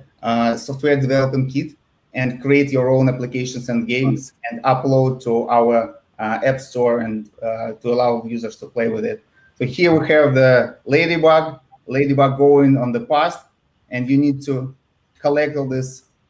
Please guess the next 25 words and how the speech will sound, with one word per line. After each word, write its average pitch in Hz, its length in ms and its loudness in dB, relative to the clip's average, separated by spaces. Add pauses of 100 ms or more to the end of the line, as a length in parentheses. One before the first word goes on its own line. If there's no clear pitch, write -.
uh, 120 460 -4
berries, 175 520 0
small 143 220 0
berries, 156 400 0
and 131 380 0
to, 131 260 -4 (240)
you, 139 220 -4
you, 135 140 -2
with 135 260 -2
your 139 160 4
real 185 260 2
hand, 151 420 0
you 120 140 -10
change 156 240 -4
the 131 100 -6
shape 175 440 -6
of 185 100 -6
the 175 80 -8
device, 131 480 0
shape 147 320 -4
of 139 80 -8
the 139 80 -2
screen, 135 480 -2 (220)
and 131 200 2
you 135 360 2